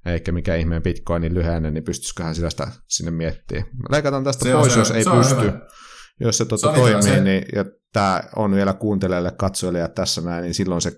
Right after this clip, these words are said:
Speaker 1: alekoodi on käytössä, kun tää jakso tulee ulos. Muussa tapauksessa me leikataan tää tästä pois. Eiks vaan?
Speaker 2: Alekoodilla, alekoodilla M I B.
Speaker 1: Joo, no niin. Katsotaan.
Speaker 2: Paljonkohan siitä saisi alennusta?
Speaker 1: No sä heität
Speaker 2: Tuli tää
Speaker 1: sen.
Speaker 2: koko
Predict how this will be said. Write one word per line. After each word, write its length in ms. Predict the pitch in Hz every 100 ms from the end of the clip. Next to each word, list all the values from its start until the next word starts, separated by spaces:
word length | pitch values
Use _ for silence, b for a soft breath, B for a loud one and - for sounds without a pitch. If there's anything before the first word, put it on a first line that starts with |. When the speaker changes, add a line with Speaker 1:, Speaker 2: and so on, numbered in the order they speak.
| -
Speaker 1:
alekoodi 500 | 95 - - 85 85 -
on 240 | 139 135 107
käytössä, 500 | 98 92 95 90 -
kun 120 | -
tää 140 | - 87
jakso 280 | 87 - -
tulee 240 | 82 85
ulos. 320 | 80 87 80
Muussa 220 | 95 90 -
tapauksessa 460 | - 80 - 82
me 80 | 80
leikataan 340 | 80 78 78 78
tää 140 | 78
tästä 260 | 78 - -
pois. 520 | - - - - _ b b b b b b b b b b _ _ _ _ _ _
Eiks 160 | 127 120
vaan? 140 | 80 -
Speaker 2:
Alekoodilla, 760 | 101 104 - 127 131 131 123 123
alekoodilla 600 | 120 110 - 127 127 127
M 300 | 120 123 120
I 140 | 107 107
B. 100 | 95 90 76 - -
Speaker 1:
Joo, 140 | 110 - _ _ _
no 100 | 143
niin. 140 | 117 64 - _ _ _ _ _ _
Katsotaan. 240 | 123 131 127
Speaker 2:
Paljonkohan 320 | 113 117 110
siitä 220 | 104 107
saisi 220 | 117 113
alennusta? 360 | 117 104 90 90
Speaker 1:
No 40 | 143
sä 140 | 143
heität 160 | 104 113
Speaker 2:
Tuli 100 | 120
tää 80 |
Speaker 1:
sen. 100 | 127 123
Speaker 2:
koko 300 | 123 123 -